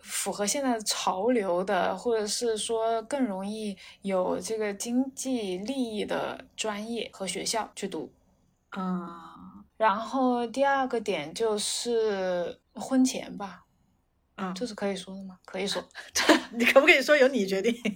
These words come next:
Speaker 2: <laughs> 我觉得都可以说。
Speaker 1: 可以说，可以说，因为我说婚，回到婚前的那个状态的话，它并不是，嗯，并不是说我要换一个伴侣，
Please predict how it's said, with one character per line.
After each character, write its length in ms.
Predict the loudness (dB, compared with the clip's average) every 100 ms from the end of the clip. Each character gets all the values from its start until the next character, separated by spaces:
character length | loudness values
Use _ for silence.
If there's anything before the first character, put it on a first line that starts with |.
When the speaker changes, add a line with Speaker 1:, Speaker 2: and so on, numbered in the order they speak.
| -8
Speaker 2:
<laughs> 400 | -16 -6 6 8
我 80 | 10
觉 80 | 12
得 60 |
都 100 | 10
可 120 | 10 8
以 20 |
说。 120 | 6
Speaker 1:
可 80 | 2
以 20 |
说， 100 | -4 -10 -14 -12 0
可 180 | 4
以 80 | 4
说， 300 | 4 2 2
因 120 | 2
为 80 | 0
我 240 | 2 2 2
说 220 | 0 -2 -4 -12 -14
婚， 240 | -6 -4 -2
回 120 | 0
到 140 | 0 2
婚 160 | 0
前 140 | -2 -4
的 40 |
那 60 | -4
个 100 | -2
状 220 | -2 -2
态 100 | -2
的 80 | -4
话， 120 | -6
它 100 | -4
并 200 | -2 -2
不 140 | 0
是， 420 | -2 0 0 -2 -4 _ -6
嗯， 400 | -2 -2 -4 -8 -4
并 140 | -2
不 80 | 0
是 60 | -2
说 160 | 0
我 120 | 0 0
要 100 | -2
换 200 | -4 -4
一 40 |
个 80 | -4
伴 340 | -2 0 0
侣， 160 | -6